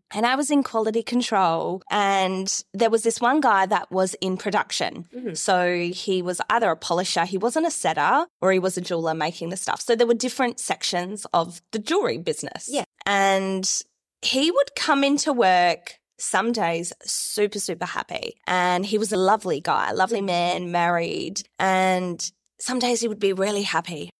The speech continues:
Speaker 1: Then on other days, he would come in so miserable. And I'm like, "Why is this bloke upset today? Like, has someone done something to him?" And this one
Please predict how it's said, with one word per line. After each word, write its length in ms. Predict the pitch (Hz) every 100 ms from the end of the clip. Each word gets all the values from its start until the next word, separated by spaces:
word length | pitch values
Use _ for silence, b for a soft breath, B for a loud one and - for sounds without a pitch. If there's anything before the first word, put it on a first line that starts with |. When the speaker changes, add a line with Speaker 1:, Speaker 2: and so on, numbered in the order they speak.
| _
Speaker 1:
Then 180 | 302 415
on 260 | 508 427
other 160 | 277 277
days, 580 | 277 185 180 180 180 -
he 340 | - 175 208
would 240 | 196 196 196
come 320 | - 175 170
in 180 | 180 175
so 720 | - - 165 165 175 175 185
miserable. 1000 | 180 175 175 - - 175 175 175 170 180 - _
And 100 | -
I'm 100 | 214
like, 320 | 226 220 214 -
"Why 240 | - 175 262
is 340 | 359 392 381 -
this 300 | 294 - -
bloke 360 | 180 170 185 214
upset 460 | - - - 214 -
today? 440 | - 415 262 - -
Like, 360 | 202 202 - -
has 120 | - -
someone 360 | 170 160 185 -
done 280 | 294 320
something 420 | 302 320 294 302 285
to 200 | - 294
him?" 220 | 285 277 _ -
And 140 | 330
this 180 | 339 -
one 140 | 311